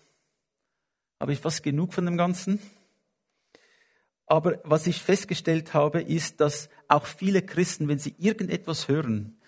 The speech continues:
irgendeinen Artikel lesen, müssen sie ihn sofort reposten. Obwohl sie gar nicht wissen, ob das stimmt oder nicht. Wird re-, wird reposten, dann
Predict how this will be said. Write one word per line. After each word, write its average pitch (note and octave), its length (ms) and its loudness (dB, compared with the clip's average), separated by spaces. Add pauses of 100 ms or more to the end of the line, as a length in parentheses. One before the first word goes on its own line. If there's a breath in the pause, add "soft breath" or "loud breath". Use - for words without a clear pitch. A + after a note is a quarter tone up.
(300 soft breath)
irgendeinen G3+ 500 2
Artikel E3 460 -2
lesen, A2+ 540 -2 (240 soft breath)
müssen F#3 320 2
sie G#3 140 0
ihn F#3+ 120 4
sofort G#3 380 0
reposten. A#2+ 840 0 (680)
Obwohl G#3+ 360 6
sie B3+ 140 0
gar A#3+ 160 6
nicht A3 300 2
wissen, C#4+ 300 2
ob G#3+ 160 0
das G3+ 120 6
stimmt D4+ 320 0
oder A#3+ 160 4
nicht. - 480 0 (140)
Wird B3 240 2
re-, D#4 320 0 (100)
wird A#3 220 4
reposten, G#3+ 560 0
dann A3 180 6